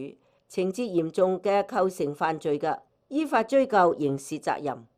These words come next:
近日，中國新聞網等多家官媒報道，警方喺北京以及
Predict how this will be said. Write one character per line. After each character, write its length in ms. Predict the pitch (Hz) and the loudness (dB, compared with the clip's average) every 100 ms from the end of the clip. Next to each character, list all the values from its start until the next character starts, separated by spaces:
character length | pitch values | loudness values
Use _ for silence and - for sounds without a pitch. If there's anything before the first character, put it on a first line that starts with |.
| _ _ _ | _ _ _
近 240 | 165 160 131 | -4 -4 -6
日， 60 | - _ _ | -10 _ _
中 180 | - 302 | -6 2
國 200 | 233 220 | 4 4
新 160 | - 311 | 4 0
聞 200 | 220 139 | 2 0
網 240 | 139 160 | -2 -2
等 240 | 170 151 208 | 0 0 2
多 180 | 262 262 | 2 2
家 160 | 254 | 0
官 200 | 247 262 | 0 0
媒 180 | 208 156 131 | 0 0 -2
報 200 | 160 151 | -2 -2
道， 240 | 147 123 - _ _ _ _ | -2 -6 -12 _ _ _ _
警 160 | 190 262 | 0 2
方 260 | 311 277 | 2 2
喺 140 | 277 214 | 2 0
北 180 | 247 247 | 0 2
京 260 | 240 233 226 | 4 4 4
以 120 | 214 | 2
及 100 | 220 | 2